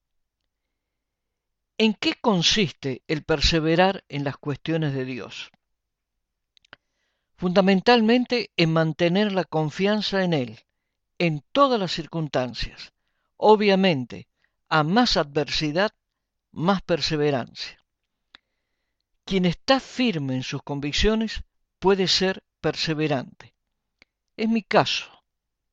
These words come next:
Estoy firme en lo que creo, a pesar de todo. Desde luego que no soy el mejor de los creyentes, ni siquiera me aproximo a quienes tienen llamados poderosos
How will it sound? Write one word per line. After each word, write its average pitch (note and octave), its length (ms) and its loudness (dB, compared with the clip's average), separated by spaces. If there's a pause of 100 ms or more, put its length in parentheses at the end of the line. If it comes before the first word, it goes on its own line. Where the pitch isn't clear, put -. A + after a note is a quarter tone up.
(500)
Estoy G#3+ 380 2
firme F#3+ 400 -2
en C#3 60 -4
lo C3 100 -6
que C3+ 160 -12
creo, A3 400 0 (420)
a - 100 -8
pesar E3 500 0
de D#3 120 -6
todo. A2+ 440 -6 (1900)
Desde F#3 280 6
luego A#3 480 2 (220)
que E3+ 120 0
no E3+ 120 0
soy G#3 260 0
el E3 80 0
mejor D#3 360 -2
de E3 120 -2
los C#3 140 -6
creyentes, G3 720 -4 (260)
ni G3+ 200 2
siquiera A#3 480 -2
me F#3+ 140 2
aproximo G3 800 -2 (300)
a D#3 140 -4
quienes E3+ 340 -2
tienen G3+ 480 -2 (540)
llamados E3+ 560 2
poderosos A3 920 0